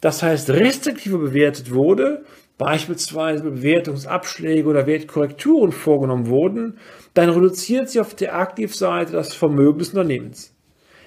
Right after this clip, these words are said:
Die Aktivseite wird folglich kleiner. Zwangsläufig, wie Sie wissen, die Bilanz hat zwei Seiten,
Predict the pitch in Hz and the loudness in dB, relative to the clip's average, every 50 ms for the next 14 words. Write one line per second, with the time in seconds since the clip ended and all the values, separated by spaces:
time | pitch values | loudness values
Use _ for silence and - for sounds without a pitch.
0 | _ - 147 160 175 190 185 185 - 226 208 - - 196 190 190 190 185 202 180 | _ -4 -2 2 2 2 2 0 -2 -6 -6 -4 -2 0 2 2 2 0 -2 -4
1 | - - 156 143 151 151 - 190 - - - 139 131 127 123 123 - - _ _ | -2 2 4 4 4 2 -2 -8 -8 -4 -4 -4 -4 -4 -6 -12 -16 -20 _ _
2 | _ _ _ _ _ _ _ _ _ _ _ _ _ _ - - - 196 196 240 | _ _ _ _ _ _ _ _ _ _ _ _ _ _ -14 -2 2 2 2 2
3 | 262 - - 202 180 180 185 202 190 - 277 277 240 - - - - - _ _ | 0 -2 0 4 6 6 6 4 2 -2 -4 -4 -6 -6 -8 -14 -20 -20 _ _
4 | - 104 101 110 110 131 135 135 - 175 175 175 165 151 143 143 147 147 147 147 | -8 -6 -4 -2 0 -2 -2 -2 -4 -4 -4 -4 -4 -2 0 2 2 2 2 0
5 | 143 - - 143 139 - - - - - 147 151 147 143 135 139 151 151 165 170 | -2 -6 -10 -10 -12 -12 -14 -16 -10 -6 -4 -2 -2 -2 -2 -2 -2 -2 -2 -4
6 | - - 226 240 - | -6 -10 -12 -12 -12